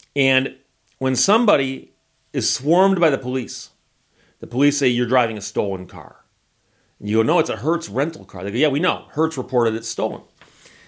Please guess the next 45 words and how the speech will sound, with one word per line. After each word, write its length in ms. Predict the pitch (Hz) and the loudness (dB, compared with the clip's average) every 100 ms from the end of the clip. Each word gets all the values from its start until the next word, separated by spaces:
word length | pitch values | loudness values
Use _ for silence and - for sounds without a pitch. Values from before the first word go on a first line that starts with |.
| _ | _
You 120 | 131 | 0
then 460 | 123 175 190 180 - | 4 4 4 0 -4
say, 260 | - 143 | 2 4
"Well, 200 | 139 147 | 6 4
can 140 | 156 147 | 2 -2
I 80 | 131 | -2
show 220 | - 156 | 2 4
you 100 | 156 | 4
a 40 | |
piece 260 | 156 139 131 | 2 -2 -2
of 100 | - | 0
paper 340 | 175 185 139 | 0 2 2
I 140 | 110 104 | 2 2
have?" 360 | 95 87 113 | -2 -4 -6
And 120 | 127 | -4
you 80 | 127 | -4
show 440 | 113 - 170 170 170 | -4 -4 2 4 4
them 180 | 170 | 0
the 100 | 151 | 0
reservation. 800 | 127 123 110 110 120 123 - - _ _ _ _ _ _ _ _ _ | 2 0 0 -2 -2 -4 -10 -18 _ _ _ _ _ _ _ _ _
Say, 180 | - 113 | -6 -6
"The 100 | 110 | -2
car 400 | 135 127 131 127 | 2 4 6 4
is 320 | 104 - - _ _ _ _ _ _ _ _ _ _ _ _ | 0 -8 -16 _ _ _ _ _ _ _ _ _ _ _ _
being 160 | 117 113 | -10 -6
paid 260 | 147 202 196 | -2 -2 -4
for. 160 | 87 | -14
I 60 | 87 | -18
paid 340 | - 151 160 | -6 -4 -4
for 60 | - | -8
this 140 | - | -14
car." 200 | - - - _ _ _ _ _ _ _ _ - | -16 -20 -20 _ _ _ _ _ _ _ _ -12
You'd 180 | 123 | -2
think 160 | 196 226 | 0 0
the 80 | 196 | -2
police 360 | 147 151 190 | 0 2 2
at 60 | - | 0
that 200 | 156 165 | -2 0
point 240 | 170 139 | -2 -2
would 100 | 117 | -4
step 460 | - - 160 165 - | -8 0 0 0 -2
back 240 | 113 101 | -2 -2
and 80 | 110 | -4
go, 100 | 110 - | -6 -4
"Okay, 440 | 247 - 80 120 | -4 -4 -10 -12